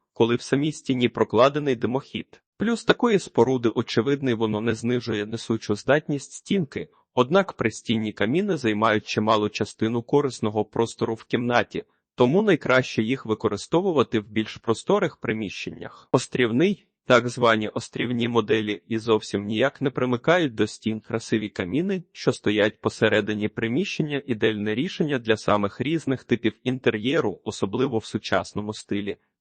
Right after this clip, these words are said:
Така модель краще обігріває, тепло поширюється рівномірно і не поглинається стінками. Його легко монтувати, він не послаблює конструкцію стіни і не навантажує її. Мінус даної конструкції — це її громісткість,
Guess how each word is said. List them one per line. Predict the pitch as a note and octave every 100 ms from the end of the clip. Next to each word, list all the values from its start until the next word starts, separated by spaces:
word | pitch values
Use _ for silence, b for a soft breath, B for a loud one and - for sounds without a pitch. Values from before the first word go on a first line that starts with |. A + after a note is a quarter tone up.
| -
Така | A#2+ - A#2+
модель | C3 C3 G#2+
краще | - A#2+ A2 - -
обігріває, | B2+ A2+ A2 B2 A#2 G2+ F#2 - _ _
тепло | - - G#3
поширюється | G#3 F3 - A2 A2 G#2+ - A2
рівномірно | A2+ A#2 A#2 G#3 G3+ F3 -
і | C#3
не | A#2+
поглинається | - G#2 A2 A#2 F#3+ E3+ -
стінками. | - - G#2+ F#2+ - E2 D#2 - -
Його | B2 B2+ B2
легко | A2+ A2 A2 A#2
монтувати, | G#2+ G#2+ A2+ A2+ F3 - G#2+ - _ -
він | C#3+ F#3+
не | F#3
послаблює | F3+ D#3 - D3 A#2+ A2 G#2
конструкцію | - G#2 - - B2 - A#2+ A2+
стіни | - A#2 G#2+ A2
і | - A#2+
не | B2 B2
навантажує | A2+ A2+ G#2+ C#3 B2 A2+
її. | G2+ G#2 A#2 - -
Мінус | A#2+ C#3 D3+ -
даної | C#3+ E3 C#3 A#2
конструкції — | A2 - - B2 - - F3 D3
це | - A#2+
її | A#2+ B2 A#2 _
громісткість, | - C3+ C#3 F3+ - - C#3+ - -